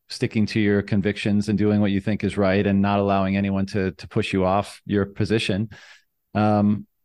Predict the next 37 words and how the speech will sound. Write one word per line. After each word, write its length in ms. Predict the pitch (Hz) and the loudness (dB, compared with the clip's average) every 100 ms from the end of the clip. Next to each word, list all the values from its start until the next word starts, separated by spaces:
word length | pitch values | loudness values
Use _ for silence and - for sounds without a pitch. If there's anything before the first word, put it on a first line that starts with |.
| _ _ - | _ _ -4
and, 180 | 123 120 | 0 0
you 140 | 131 135 | 0 0
know, 240 | 123 120 - _ - | 2 -2 -8 _ -2
thank 180 | 139 143 | 0 2
God 240 | 139 185 | 2 2
for 120 | 127 | 0
those 180 | 98 95 | -2 -2
people, 340 | - 98 - | -4 -4 -4
because 420 | - 120 127 - - _ - | -4 0 0 -2 -18 _ -4
to 120 | 139 | 0
your 120 | 123 | 0
point, 340 | - 170 123 - _ _ _ _ _ _ _ _ _ _ | 0 0 0 -2 _ _ _ _ _ _ _ _ _ _
it 120 | 139 135 | -2 2
might 240 | 147 185 | 2 0
be 60 | 165 | 0
the 140 | 151 | 0
case 340 | - 139 117 - | 0 0 0 -2
that 200 | 107 - - | -2 -2 -4
it's 200 | 113 117 | -2 2
always, 720 | 117 120 110 104 98 - - - - | 2 2 2 2 -2 -8 -16 -16 -4
um, 640 | 107 101 98 98 95 - _ _ _ _ _ _ _ | 0 2 2 0 -2 -12 _ _ _ _ _ _ _
clown, 320 | - 131 127 127 | -2 0 2 0
clown 320 | 151 151 160 | 0 2 2
world, 320 | 147 151 156 | 2 2 2
or, 180 | 127 113 | 2 2
you 140 | 113 | 2
know, 160 | 110 110 | 2 2
the 160 | 110 | 2
insanity 420 | 110 - 123 123 120 | 0 0 0 2 0
of 80 | |
the 80 | 110 | 0
masses 560 | 104 104 113 - 139 131 | 0 0 -2 -2 -2 -2
is 140 | 107 | -6
just 340 | - 110 - _ _ _ _ _ _ | 0 -2 -2 _ _ _ _ _ _
how 600 | - 123 113 113 113 110 - _ _ _ _ _ _ _ | -4 0 2 4 2 0 -6 _ _ _ _ _ _ _
it 140 | - 120 | -4 -2
works, 540 | 117 110 80 - - | 2 0 -2 -12 -16